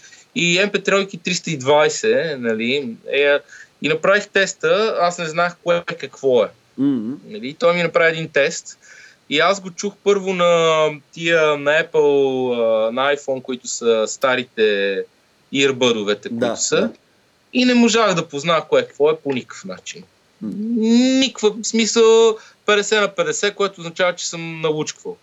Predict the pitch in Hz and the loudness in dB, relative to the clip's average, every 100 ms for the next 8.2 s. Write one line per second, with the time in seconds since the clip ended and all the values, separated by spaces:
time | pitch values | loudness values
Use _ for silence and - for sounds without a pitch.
0 | - 120 104 92 90 98 87 _ - 139 | -4 -2 0 -2 -6 -10 -12 _ -4 0
1 | 147 139 131 120 110 104 101 - 101 - | 0 2 0 0 -2 -4 -4 -6 -14 -14
2 | - - - 233 240 254 254 240 247 240 | -20 -12 -2 -2 2 0 0 -2 -2 -4
3 | 208 - 208 220 214 - _ - 170 - | -8 0 2 2 0 -10 _ -4 -4 -4
4 | 196 233 254 240 240 - 208 185 190 143 | -8 -6 -4 -2 -2 -2 -4 -2 0 0
5 | 156 - - - - _ _ _ _ 151 | 0 -6 -12 -16 -18 _ _ _ _ -2
6 | 151 170 196 202 202 196 196 175 160 - | 0 2 2 4 2 0 -2 -2 -4 -8
7 | 156 151 123 117 156 - _ _ _ - | -6 -4 0 2 0 -2 _ _ _ -10
8 | - 170 | -4 -2